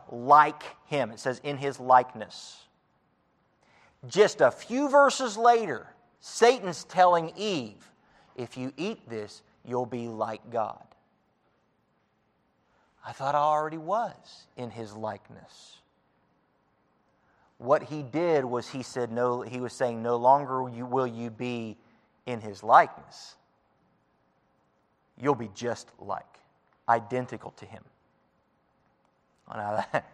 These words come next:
<laughs> they stepped out of their created purpose, didn't they? They no longer wanted what God had made them to be, no longer wanted to do what God had created them to do.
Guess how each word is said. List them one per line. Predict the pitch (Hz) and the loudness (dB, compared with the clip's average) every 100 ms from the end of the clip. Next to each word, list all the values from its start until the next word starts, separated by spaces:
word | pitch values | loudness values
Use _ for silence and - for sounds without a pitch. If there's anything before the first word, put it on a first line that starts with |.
| _ _ _ _ _ _ | _ _ _ _ _ _
<laughs> | _ _ - _ _ _ | _ _ -20 _ _ _
they | 120 113 | -8 -8
stepped | - 123 110 | -2 -2 2
out | 113 110 | 4 4
of | 104 | 2
their | 107 | -8
created | - 107 104 104 - | -8 -8 -8 -10 -8
purpose, | 127 131 117 - - | -4 -4 -8 -18 -16
didn't | 117 113 101 | -12 -12 -14
they? | 101 _ _ _ _ _ _ _ _ _ _ _ _ _ _ _ _ _ - | -18 _ _ _ _ _ _ _ _ _ _ _ _ _ _ _ _ _ -2
They | 120 143 147 | 4 4 2
no | 143 127 147 165 | -2 6 6 8
longer | 147 165 165 135 | 10 10 8 2
wanted | 127 120 160 170 135 | -2 2 2 2 -4
what | 117 113 127 | -4 -2 2
God | 120 131 123 | 6 8 6
had | 120 | 2
made | 113 117 135 180 147 | -6 -4 -4 -6 -8
them | 110 107 101 104 | -6 -6 -8 -14
to | 104 | -14
be, | 101 107 117 | -12 -10 -2
no | 135 165 | 2 4
longer | 160 165 147 | 8 6 6
wanted | 139 135 151 156 139 | -2 0 0 -2 -8
to | 135 | -8
do | 123 131 170 | -6 0 2
what | 131 131 | 2 0
God | 123 123 127 | 2 2 2
had | 120 | -2
created | 110 123 117 120 190 160 117 | -10 -10 -8 -4 -4 -4 -6
them | 113 110 | -8 -10
to | 113 | -12
do. | 107 113 | -12 -12